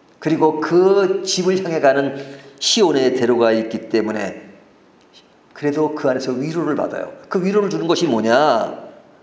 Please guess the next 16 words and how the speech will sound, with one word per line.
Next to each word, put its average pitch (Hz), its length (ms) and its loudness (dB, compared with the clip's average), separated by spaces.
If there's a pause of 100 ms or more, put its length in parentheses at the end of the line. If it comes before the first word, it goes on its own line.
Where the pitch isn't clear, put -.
(1080)
육 147 160 -2
절, 113 480 -2 (420)
"그들이 214 340 2
눈물 180 340 4
골짜기로 156 600 2
지나갈 123 440 2
때 113 180 2
그곳에 160 400 2
많은 170 680 2
샘이 190 480 0
있을 143 320 -2
것이며 107 520 0 (400)
이른 170 720 0
비가 143 460 2
복을 120 420 -2
채워주나이다." 101 1040 -2